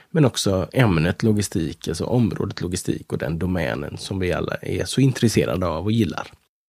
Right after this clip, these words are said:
Och jag har haft fantastiskt kul och jag har fortfarande väldigt, väldigt roligt.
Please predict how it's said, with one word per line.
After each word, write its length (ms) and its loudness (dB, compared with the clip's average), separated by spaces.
Och 220 2
jag 80 10
har 200 4
haft 280 -2
fantastiskt 760 -2
kul 280 -2
och 60 -2
jag 120 -2
har 260 -8
fortfarande 640 -2
väldigt, 640 -4
väldigt 240 -6
roligt. 420 -8